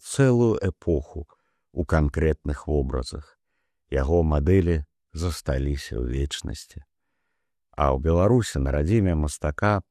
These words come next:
на жаль, няма пакуль ягоных твораў, а ў музеях зберагаюцца адно толькі копіі. Абраз «Маці Божая Вастрабрамская» Ваньковіча, якую ён пакінуў перад сконам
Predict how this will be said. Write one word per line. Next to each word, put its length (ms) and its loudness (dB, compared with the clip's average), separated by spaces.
на 160 0
жаль, 320 2
няма 320 2
пакуль 320 0
ягоных 640 -2
твораў, 400 -4
а 160 2
ў 80 2
музеях 560 2
зберагаюцца 800 0
адно 240 -2
толькі 320 -4
копіі. 560 -6
Абраз 560 4
«Маці 400 2
Божая 400 2
Вастрабрамская» 1040 0
Ваньковіча, 880 0
якую 320 -2
ён 80 -4
пакінуў 560 -2
перад 240 -2
сконам 560 -2